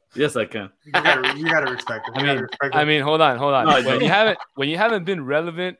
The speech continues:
Speaker 3: like, really relevant and won a major trophy in, I don't know what, more than ten years?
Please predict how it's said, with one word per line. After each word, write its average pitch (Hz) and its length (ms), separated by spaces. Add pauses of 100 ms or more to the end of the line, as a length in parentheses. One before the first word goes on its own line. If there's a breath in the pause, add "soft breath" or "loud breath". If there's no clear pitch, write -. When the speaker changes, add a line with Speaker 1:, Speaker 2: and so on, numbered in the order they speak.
(100)
Speaker 3:
like, 123 200
really 151 340
relevant 147 480
and 123 60
won 135 180
a 117 60
major 127 340
trophy 147 560 (460)
in, 123 500
I 135 120
don't 127 100
know 120 80
what, 117 280
more 123 200
than 131 140
ten 143 200
years? 175 420